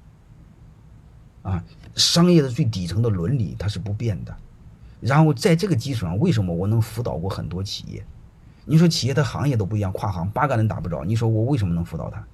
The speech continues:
啊，各位，他做的什么我都不知道，我到现在不会做饭，我为什么照样能做很多饭店的顾问？各位，为什么？<laughs> 能听明白这意思吧？因为我知道最底层的东西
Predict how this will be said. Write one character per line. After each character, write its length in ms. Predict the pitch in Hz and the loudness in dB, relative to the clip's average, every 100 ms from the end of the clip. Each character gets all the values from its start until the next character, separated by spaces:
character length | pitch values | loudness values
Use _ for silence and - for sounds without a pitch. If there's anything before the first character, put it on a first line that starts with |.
| - - | -20 -2
啊， 140 | 101 | 2
各 120 | 98 | 2
位， 140 | 90 85 - - - | 0 -4 -12 -20 0
他 100 | 160 | 2
做 160 | 160 | 6
的 80 | 151 | 4
什 120 | 107 | 4
么 80 | 123 | 0
我 120 | 120 | 0
都 80 | 90 | -2
不 120 | 85 | -4
知 60 | 95 | -4
道， 60 | 80 | -2
我 120 | - | 2
到 80 | 147 | 4
现 140 | 156 | 4
在 80 | 143 | 4
不 100 | 117 | 4
会 100 | 110 | 2
做 140 | 101 | 2
饭， 180 | 101 85 - - - - - | 0 -2 -6 -20 -20 -20 -10
我 140 | - 131 | -2 4
为 160 | 147 | 6
什 60 | 147 | 6
么 120 | 120 | 6
照 160 | 120 156 | 6 6
样 120 | 123 | 6
能 80 | 110 | 4
做 140 | 117 | 2
很 100 | 104 | 2
多 120 | 90 | 0
饭 140 | 98 107 | 2 2
店 100 | 101 | 2
的 80 | 87 | -2
顾 160 | 98 | -4
问？ 200 | 92 - - | -4 -8 -2
各 120 | 113 | 0
位， 140 | 92 - | 0 -4
为 140 | - 123 | -2 0
什 80 | 95 | 0
么？ 140 | 82 - - - - | -4 -10 -16 -18 -20
<laughs> 400 | - - - - | -20 -20 -20 0
能 240 | 143 123 | 2 4
听 160 | - 156 | 8 8
明 80 | 127 | 8
白 120 | 120 | 6
这 60 | 107 | 4
意 80 | 95 | 2
思 60 | |
吧？ 160 | 90 85 - - - - | -2 -6 -10 -16 -20 -10
因 100 | - | 0
为 120 | 139 139 | 0 0
我 180 | 110 101 | -2 -2
知 160 | 110 127 | -2 0
道 100 | 123 | 0
最 200 | 113 110 | 2 -2
底 260 | 101 165 | -2 -6
层 160 | - 92 | -6 -6
的 100 | 92 | -6
东 220 | 82 71 | -6 -12
西 140 | - | -14